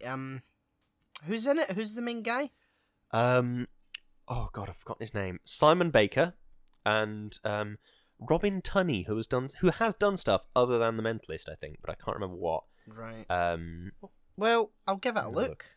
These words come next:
Speaker 1: I'll, I'll certainly give it a look.
Speaker 2: There's, like,
Speaker 1: Um,
Speaker 2: yeah, there's a, there's seven seasons, and it, it, it, it, it's, bits of it
Speaker 1: Oh
Speaker 2: are
Speaker 1: my
Speaker 2: quite samey,
Speaker 1: God.
Speaker 2: so it, it is difficult to get through. But <laughs> it, it,
Speaker 1: I
Speaker 2: there
Speaker 1: mean,
Speaker 2: are good episodes.
Speaker 1: for you, I'll give it a go, but anyone that knows me knows that I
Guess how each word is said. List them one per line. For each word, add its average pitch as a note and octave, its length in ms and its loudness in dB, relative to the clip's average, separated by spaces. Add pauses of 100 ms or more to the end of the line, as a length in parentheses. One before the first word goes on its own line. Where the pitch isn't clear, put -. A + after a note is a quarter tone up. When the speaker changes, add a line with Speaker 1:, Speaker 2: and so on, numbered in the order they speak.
(120)
Speaker 1:
I'll, E3 120 -12
I'll E3 160 -8
certainly A3+ 380 -10
give C3 180 -10
it A#2+ 80 -10
a A2 60 -12
look. D#3 180 -6 (480)
Speaker 2:
There's, C3 260 0
like, B2+ 240 6
Speaker 1:
Um, D3 120 -12
Speaker 2:
yeah, F2 260 -2
there's A#2+ 120 0
a, C3 60 4
there's B2+ 260 4
seven D3+ 380 2
seasons, F2+ 580 -6
and G2+ 120 -4
it, - 80 -6 (100)
it, G#2+ 120 -4 (180)
it, A2 160 -8
it, A#2 180 -4
it's, - 300 -12 (260)
bits - 220 -4
of B2+ 100 -2
it B2+ 40 4
Speaker 1:
Oh - 80 4
Speaker 2:
are A#2+ 80 6
Speaker 1:
my A2 100 -4
Speaker 2:
quite G#2 180 4
samey, F2+ 300 0
Speaker 1:
God. E2+ 60 -8
Speaker 2:
so G2+ 100 0
it, - 120 -2
it A2+ 200 0
is G2+ 120 -4
difficult - 420 -4
to F2+ 60 -6
get F#2+ 200 0
through. D#2 340 -8
But A#2 140 4 (360)
<laughs> - 300 -18
it, D#3+ 220 -4
it, E3+ 180 -4
Speaker 1:
I - 60 2
Speaker 2:
there D#3 80 10
Speaker 1:
mean, D#3+ 100 10
Speaker 2:
are B2+ 460 6 (240)
good C3+ 180 10
episodes. - 640 -4 (320)
Speaker 1:
for - 300 -4
you, G3 320 4
I'll G#3 100 10
give E3 220 0
it C#3+ 100 2
a C#3 60 -2
go, C#3+ 460 -6
but C3 100 -4
anyone D#3 380 -4
that A2+ 100 -10
knows C3 340 -10
me C#3+ 240 -6
knows B2+ 340 -10
that - 100 -10
I - 20 -10